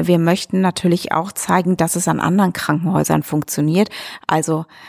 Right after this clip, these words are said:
um auch mit Fachtermini zu sprechen, Skalierbarkeit und Generalisierbarkeit ist wichtig, damit letzten Endes alle Patienten denn auch den Nutzen dieser Zusatzleistung in Anspruch nehmen können.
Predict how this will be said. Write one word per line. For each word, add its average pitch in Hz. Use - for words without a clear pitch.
um 170
auch 180
mit 202
Fachtermini -
zu 170
sprechen, 165
Skalierbarkeit 165
und 165
Generalisierbarkeit 165
ist -
wichtig, -
damit 170
letzten 160
Endes 160
alle 165
Patienten -
denn 156
auch 156
den 170
Nutzen 165
dieser 151
Zusatzleistung 156
in -
Anspruch -
nehmen 156
können. -